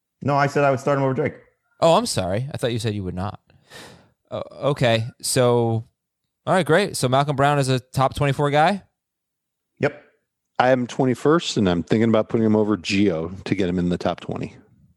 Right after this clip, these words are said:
Speaker 1: Oh, he's much better than Gio.
Speaker 3: I don't know if he's much better than Gio. I don't, I don't, I don't know what to think of Gio's catch potential after last week. He had that huge breakout with all those catches. I don't know if that's
Speaker 1: Yeah,
Speaker 3: gonna
Speaker 1: that was
Speaker 3: stick
Speaker 1: against
Speaker 3: around or not.
Speaker 1: Houston. This is Baltimore.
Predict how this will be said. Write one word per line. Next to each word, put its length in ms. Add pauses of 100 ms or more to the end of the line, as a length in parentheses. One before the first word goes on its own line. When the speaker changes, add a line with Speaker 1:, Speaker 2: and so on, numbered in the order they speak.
(200)
Speaker 1:
Oh, 100
he's 160
much 180
better 160
than 120
Gio. 200 (1800)
Speaker 3:
I 60
don't 100
know 80
if 60
he's 140
much 300
better 160
than 120
Gio. 340 (720)
I 100
don't, 100
I 80
don't, 220
I 80
don't 120
know 100
what 120
to 80
think 200
of 180
Gio's 520 (140)
catch 420
potential 580 (300)
after 300
last 320
week. 180 (200)
He 80
had 100
that 100
huge 380
breakout 380
with 120
all 100
those 180
catches. 420
I 100
don't 160
know 60
if 100
that's 200
Speaker 1:
Yeah, 80
Speaker 3:
gonna 100
Speaker 1:
that 60
was 80
Speaker 3:
stick 80
Speaker 1:
against 180
Speaker 3:
around 120
or 40
not. 80
Speaker 1:
Houston. 220
This 100
is 80
Baltimore. 420